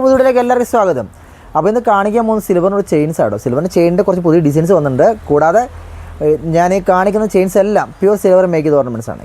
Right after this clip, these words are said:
കേരളത്തിൽ സിൽവർ മേക്ക് ചെയ്ത ഓർണമെന്റ്സ് ഗോൾഡ് കവർ ചെയ്ത് കിട്ടുന്ന വളരെ കുറച്ച് ഷോപ്പ് മാത്രമേ ഉള്ളൂ, അത്ര ഷോപ്പ് നമ്മുടെ. അപ്പോൾ അതിൻ്റെ കുറേ ഡിസൈൻസ് ആണ്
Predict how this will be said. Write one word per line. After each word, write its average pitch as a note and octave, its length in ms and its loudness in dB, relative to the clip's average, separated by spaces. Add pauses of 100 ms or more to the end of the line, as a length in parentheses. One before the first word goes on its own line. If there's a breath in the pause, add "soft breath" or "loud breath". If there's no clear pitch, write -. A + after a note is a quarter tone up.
കേരളത്തിൽ G3 320 0 (100)
സിൽവർ A#3 220 2 (120)
മേക്ക് G#3+ 140 0
ചെയ്ത G3 160 4
ഓർണമെന്റ്സ് F3+ 340 -2 (140)
ഗോൾഡ് F#3 320 2
കവർ G3+ 160 2 (100)
ചെയ്ത് F#3 200 2
കിട്ടുന്ന D#3 260 -2
വളരെ D3+ 180 -2
കുറച്ച് F3 180 -2
ഷോപ്പ് E3 180 -2
മാത്രമേ E3 220 2
ഉള്ളൂ, A3 180 2
അത്ര F#3+ 220 -2
ഷോപ്പ് C3 160 0
നമ്മുടെ. G2 180 -6 (500 loud breath)
അപ്പോൾ D#3 140 0
അതിൻ്റെ G#3+ 200 0
കുറേ A#3 200 2
ഡിസൈൻസ് A3 280 0
ആണ് G3 80 -2